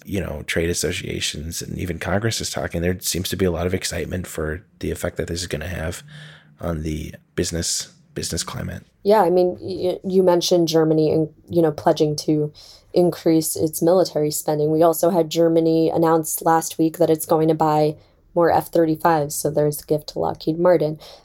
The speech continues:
Speaker 2: You've had, I forget which Eastern European country it was that was saying that it wants to buy more M Q nine Reapers, which, you know, great for General Atomics. And, you know, these defense manufacturers are some of the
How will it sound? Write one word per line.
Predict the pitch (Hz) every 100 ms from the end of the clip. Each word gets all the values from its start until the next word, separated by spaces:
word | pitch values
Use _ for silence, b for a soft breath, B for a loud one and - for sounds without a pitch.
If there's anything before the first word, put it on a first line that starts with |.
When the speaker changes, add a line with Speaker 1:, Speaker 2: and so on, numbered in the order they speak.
| -
Speaker 2:
You've | 170 175 151
had, | - 165 160 156 - - - -
I |
forget | - 202 190
which | 196 -
Eastern | 156 165
European | 156 151 165 151
country | 156 151 151
it |
was | 151 156 147
that | 151
was | 151
saying | 165 151
that | 151 151
it | -
wants | 156 151 -
to |
buy | 151 147 151
more | 151 151
M | 156 151
Q | -
nine | 151 156 151 151
Reapers, | 196 202 175 160 165 - 147
which, | 151 151 - - - _ - - - - -
you | 165
know, | 160 151
great | 151 - 151 -
for | 165
General | 160 175 190 220
Atomics. | - 294 156 - - B B B B _
And, | 208 196 190 -
you | 208
know, | 196 -
these | 202 214 240
defense | 220 208 202 208 185
manufacturers | 156 156 151 151 147 - 156 160 175 -
are | 160 156
some | 156 - 170
of | 160 -
the | 156